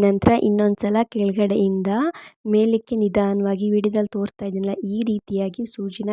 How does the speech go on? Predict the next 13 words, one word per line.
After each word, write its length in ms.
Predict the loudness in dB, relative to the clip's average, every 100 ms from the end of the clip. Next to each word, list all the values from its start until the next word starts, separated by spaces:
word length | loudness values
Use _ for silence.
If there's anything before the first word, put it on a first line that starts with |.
| -4 -6
ಎಳ್ಕೊಬೇಕು. 680 | -6 -8 -6 -6 -8 -6 -4 -4 -8 -20 -20 -12
ಇಲ್ಲಿ 200 | -6 -4 -2 0
ಮೇಲ್ಗಡೆ 400 | 0 0 -2 -2
ಹೋಗ್ಬಾರ್ದು, 380 | -4 -6 -10 -8 -8
ಕೆಳಕ್ಕೇನೆ 500 | -6 -6 -6 -8 -8 -8 -12 -10
ಬೀಳೋ 200 | -8 -8 -10
ಥರ 100 | -14 -14
ಬರಬೇಕು. 340 | -14 -16 -16 -18 -16
ಈ 20 | -18 -16
ಥರ 120 | -16 -14
ಬಂದರೆ 300 | -14 -14 -12 -12 -12 _ _ _
ಕರೆಕ್ಟಾಗಿ 440 | -12 -12 _ -16 -14
ಬರುತ್ತೆ. 340 | -14 -14 -12